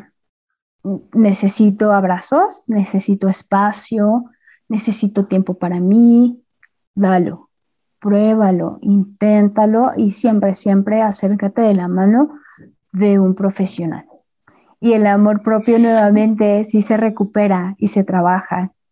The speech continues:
Speaker 2: Y sí,
Speaker 1: Mm.
Speaker 2: lo, buena noticia, tiene solución.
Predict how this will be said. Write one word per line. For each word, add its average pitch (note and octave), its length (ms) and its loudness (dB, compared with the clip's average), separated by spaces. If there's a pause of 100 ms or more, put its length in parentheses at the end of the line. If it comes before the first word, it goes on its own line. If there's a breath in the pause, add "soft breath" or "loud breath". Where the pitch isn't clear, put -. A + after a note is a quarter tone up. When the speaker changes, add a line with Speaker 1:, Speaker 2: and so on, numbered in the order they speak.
(400)
Speaker 2:
Y G#3 180 2
sí, A3 380 -2 (120)
Speaker 1:
Mm. F3+ 220 2 (240)
Speaker 2:
lo, A#3 300 2
buena A#3 260 2
noticia, G3+ 600 0 (600)
tiene A3 300 2
solución. G3+ 640 2